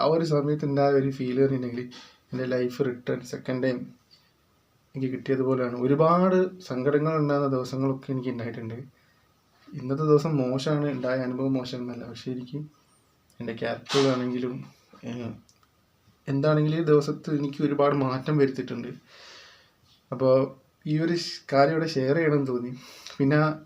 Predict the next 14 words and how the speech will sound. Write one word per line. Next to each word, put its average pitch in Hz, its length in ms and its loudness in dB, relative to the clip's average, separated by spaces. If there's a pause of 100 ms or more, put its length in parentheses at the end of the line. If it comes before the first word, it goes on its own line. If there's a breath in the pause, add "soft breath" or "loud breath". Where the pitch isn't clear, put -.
ഞാൻ 139 160 0
ബൈക്ക് 139 220 4
എടുത്ത് 156 200 -2
പോയ 147 100 4 (140)
ചേട്ടനും 139 360 2 (720 loud breath)
എൻ്റെ 131 160 0
അടുത്തേക്ക് 131 300 4
വന്നു. 123 180 -4 (580 soft breath)
അപ്പോൾ 131 120 -2
എനിക്കൊരു 147 300 2
പേടി 139 240 8
ഉണ്ടായിരുന്നു, 135 320 4
എന്നെ 127 160 -4 (240)
അടിക്കുമോ 120 400 -6